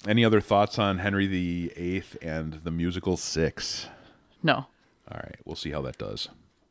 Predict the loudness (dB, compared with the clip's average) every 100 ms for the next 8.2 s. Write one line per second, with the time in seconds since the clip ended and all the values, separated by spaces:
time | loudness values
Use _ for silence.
0 | _ -6 -4 -4 -4 -4 -2 -2 -4 -6
1 | -6 -10 -10 -8 -6 -6 -6 -10 -14 _
2 | -20 -20 -20 -20 -20 -20 -20 -20 -20 0
3 | 2 6 8 8 8 6 6 6 6 8
4 | 8 8 4 4 2 4 2 2 2 0
5 | -2 -8 _ _ _ _ _ _ -2 4
6 | 4 6 4 4 2 2 2 4 4 6
7 | 4 2 -2 _ _ _ -16 -2 2 4
8 | 2 -2